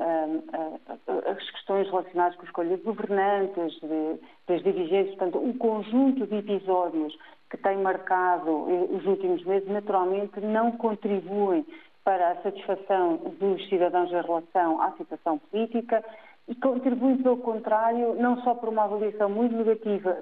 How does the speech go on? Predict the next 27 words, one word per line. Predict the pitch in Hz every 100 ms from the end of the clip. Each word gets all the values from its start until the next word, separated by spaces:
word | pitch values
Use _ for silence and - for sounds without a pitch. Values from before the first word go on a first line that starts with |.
| -
no | 196 190
funcionamento | - 254 240 220 214 202 214
dos | 175
serviços | - 175 214 247 254 247 240 - - _ 226
e | 226
até | 220 220 214 220
contribuem | 220 202 196 190 214 202
para | 208 196 202 196 -
esta | 196 -
imagem | 196 202 214 220 220 190 180
que, | 170 208
em | 214 185
geral, | 175 185 185 180 160 - - - - 170
nós | 180 180
sabemos | 196 180
que | -
não | 165
é | 156
nova, | 170 226 196 175
a |
imagem | 170 185 190 196
de | -
que, | - 190 175 180 - - - - 185 190 185
eh, | 185 170 160 - 185
as | 160
instituições | 226 233 233 - 202 208 240 226 202
que | -